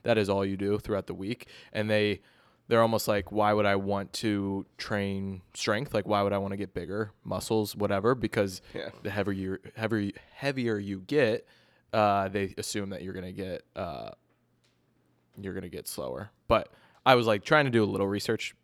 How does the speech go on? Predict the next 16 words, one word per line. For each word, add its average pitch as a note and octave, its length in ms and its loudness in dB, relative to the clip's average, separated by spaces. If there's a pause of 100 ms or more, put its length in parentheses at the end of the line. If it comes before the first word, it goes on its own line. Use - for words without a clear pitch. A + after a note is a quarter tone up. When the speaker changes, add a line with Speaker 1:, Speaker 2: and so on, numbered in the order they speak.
(140)
Speaker 1:
um, G2 560 -2 (100)
into, G#2+ 260 -4
like, G2 140 -2 (260)
this G2 240 -4
topic, G2+ 460 -4
and G2 220 -6 (640)
I - 60 -4
think A2 260 -2
back A#2 280 4
in A2 40 -4
the G#2+ 80 -2
day, A2 360 2 (100)
a - 80 -8
lot G2+ 220 2
of G#2 200 -2
science, - 1040 -4